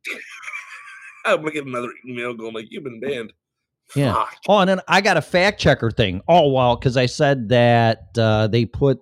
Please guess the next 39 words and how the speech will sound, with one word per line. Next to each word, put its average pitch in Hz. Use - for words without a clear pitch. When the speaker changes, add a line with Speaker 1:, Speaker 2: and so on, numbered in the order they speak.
Speaker 2:
uh, 104
they 117
put 160
something 131
in 120
to 107
prevent 110
heart 117
attacks 113
in 95
kids 135
for -
the 90
vaccination. 104
And, 110
uh, 107
I 113
got, 117
and 113
it 107
was 104
taken 135
down 127
on 107
Facebook 131
and 110
said, 104
Speaker 1:
I've 127
seen 117
that. 101
Speaker 2:
Yeah. 131
"Oh, 185
no, 175
it, 156
it, 156
it 147
doesn't 180
harm 175
people." 117